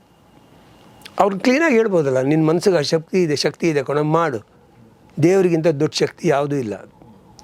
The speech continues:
ಹಿಡ್ಕೋ ಆ ದೇವ್ರನ್ನ" ಅಂತ ಹೇಳಲ್ಲ ಅವನು. ಅವ್ನು ಬರೀ ಈ ದಾರಿಗಳು ಹುಡುಕ್ತಾನೆ. ಇದರಿಂದಾಗಿ ಸಾಕಷ್ಟು ಪ್ರಾಬ್ಲಮ್‌ಗಳಾಗಿದೆ. ಒಬ್ಬ ಜ್ಯೋತಿಷಿ ಏನೋ ಹೇಳ್ದ ಅಂತ ಆ ಮಾತು ಕೇಳ್ಬಿಟ್ಟು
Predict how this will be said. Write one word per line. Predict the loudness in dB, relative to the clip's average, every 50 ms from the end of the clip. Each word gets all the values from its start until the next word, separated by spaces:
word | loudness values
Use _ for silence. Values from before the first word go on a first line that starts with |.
| -20 -20 -20 -20 -14 -6
ಹಿಡ್ಕೋ | 0 2 2 4 4 2
ಆ | 2 2
ದೇವ್ರನ್ನ" | 0 -2 0 0 0 -2
ಅಂತ | -4 -6 -2
ಹೇಳಲ್ಲ | 0 2 2 2 2 2 0
ಅವನು. | -2 -2 -6 -12 -18 _ _ _ -20 -20 -20 -20 -20 -20 -20 -20 -20 -20 -20 -20 -12 -10
ಅವ್ನು | -8 -6
ಬರೀ | -2 0 0 2
ಈ | 2 2 0 0 -2 -4 -2
ದಾರಿಗಳು | -2 -2 -2 -2 -2 -2 -2
ಹುಡುಕ್ತಾನೆ. | -4 -4 -6 -10 -16 -20 -20 -20 -20 -20 -20 -20 -20 -20 -20 -20 -20 -20 -20 -20 -20 -20 -20 -20 -20 -20 -8 -2 2
ಇದರಿಂದಾಗಿ | 2 4 4 4 4 4 4 4 4 2 2 0 -2 -2 -2 -2
ಸಾಕಷ್ಟು | -2 -4 -4 -6 -6 -4 -2 0 0 0 0 0 -2 -2 -2 -2 -2 -2 -2 -2
ಪ್ರಾಬ್ಲಮ್‌ಗಳಾಗಿದೆ. | 0 0 -2 0 0 -2 -2 -2 0 0 0 0 -2 -4 -8 -12 -18 -20 -20 -20 -20 -20 -20 -20 -20 -20 -20 -20 -20 -20 -20 -20 -20 -8 -2 2
ಒಬ್ಬ | 2 2 4 2 2
ಜ್ಯೋತಿಷಿ | 2 4 2 2 2 2 0 0 2 2 2
ಏನೋ | 2 4 4
ಹೇಳ್ದ | 4 4 4 2 2 2
ಅಂತ | 2 2 0 0
ಆ | 0 0
ಮಾತು | 0 0 0 -2 -2
ಕೇಳ್ಬಿಟ್ಟು | -4 -4 -4 -2 -2 -4 -6 -8 -6 -2 -2 -2 -2